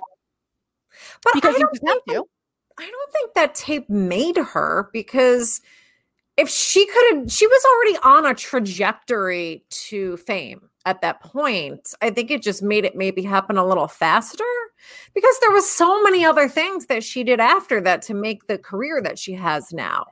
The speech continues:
Speaker 1: If she just did nothing, just maybe just kept the show and, and that's it, I don't think that would have been enough to propel her
Speaker 2: Oh,
Speaker 1: where
Speaker 2: no.
Speaker 1: she is now.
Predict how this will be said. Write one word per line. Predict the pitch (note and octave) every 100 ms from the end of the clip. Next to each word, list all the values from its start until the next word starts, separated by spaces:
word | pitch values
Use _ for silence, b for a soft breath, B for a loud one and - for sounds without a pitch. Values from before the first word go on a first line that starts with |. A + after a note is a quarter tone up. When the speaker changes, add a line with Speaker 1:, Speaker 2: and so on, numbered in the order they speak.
| _ b b b b
Speaker 1:
If | - -
she | E4+ F4+
just | F#4 D#4+ A3+
did | B3+ G3+
nothing, | A3+ D#4 - G#3 C#3+ F3 G3 _ _ _ _ _
just | B3 A#3 - -
maybe | A#3 A#3 G#3+
just | A3 -
kept | C4 -
the | G3+
show | - B3 C#4+ A3+
and, | F#3 F#3 F3+
and | - F#3+
that's | F#3+ F#3+ -
it, | D4 A3+ -
I | G3+ C#4
don't | C5 C5 _ _ _
think | C#4 D#4 -
that | B3+ G#3+
would | A3 -
have | G#3+
been | A3
enough | F#3 G3+ G#3
to | G3+ F#3
propel | - F3 - G#3+ A3+ G#3+
her | E3+ D#3 D3 D#3 b b b
Speaker 2:
Oh, | C#4+
Speaker 1:
where | - G3+
Speaker 2:
no. | F3
Speaker 1:
she | F#4+ F3+
is | D3+ -
now. | F#3+ F3 G#1+